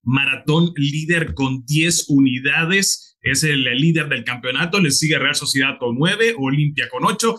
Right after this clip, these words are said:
Real España también con ocho unidades, Motagua en el quinto puesto con siete, Olancho en el sexto lugar con cinco, U P N en el séptimo puesto con cuatro, Génesis en el octavo lugar con dos, Victoria con un punto en el noveno puesto y en el fondo de la tabla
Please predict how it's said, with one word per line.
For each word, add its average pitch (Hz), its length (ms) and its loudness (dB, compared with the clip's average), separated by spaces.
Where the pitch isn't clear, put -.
Real 233 280 -2
España 165 680 0
también 170 320 -2
con 170 140 0
ocho 165 200 0
unidades, 175 500 0
Motagua 160 380 2
en 147 40 2
el 131 100 -2
quinto 165 320 2
puesto 147 300 -2
con 127 140 -10
siete, - 560 -2
Olancho 226 420 2
en 196 60 2
el 170 80 2
sexto 170 320 0
lugar 170 280 0
con 233 140 2
cinco, 214 580 -2
U 160 200 2
P 151 180 0
N 160 100 2
en 143 80 -2
el 135 120 -2
séptimo 139 440 -2
puesto 147 280 -2
con 214 180 -2
cuatro, 262 480 -2
Génesis 165 540 0
en 131 100 -2
el 127 80 -2
octavo 156 320 0
lugar 160 300 0
con 254 160 -6
dos, 240 400 -2
Victoria 151 560 0
con 151 120 -2
un 269 140 0
punto 233 360 -4
en 175 80 2
el 143 60 0
noveno 202 320 -4
puesto 202 520 -2
y 151 100 0
en 180 100 2
el 139 140 0
fondo 156 300 2
de 147 80 0
la 131 180 -2
tabla 135 540 0